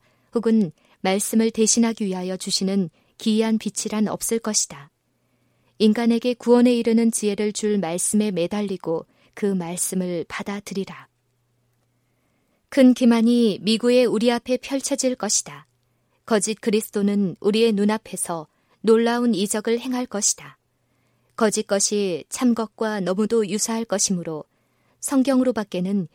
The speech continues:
그것들을 분간할 수 없을 것이다. 성경의 증언에 의하여 모든 말과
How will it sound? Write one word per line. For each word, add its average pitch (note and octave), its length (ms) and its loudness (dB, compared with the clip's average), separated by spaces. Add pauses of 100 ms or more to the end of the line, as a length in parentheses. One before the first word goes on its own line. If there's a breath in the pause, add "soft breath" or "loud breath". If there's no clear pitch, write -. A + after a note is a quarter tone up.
(200)
그것들을 G3 520 -4
분간할 G#3+ 520 -2
수 - 160 -6
없을 - 260 -6
것이다. D#3 540 -8 (800)
성경의 A3 500 2
증언에 G#3+ 380 2
의하여 F3 580 -6 (300)
모든 G3 360 0
말과 F3 540 -8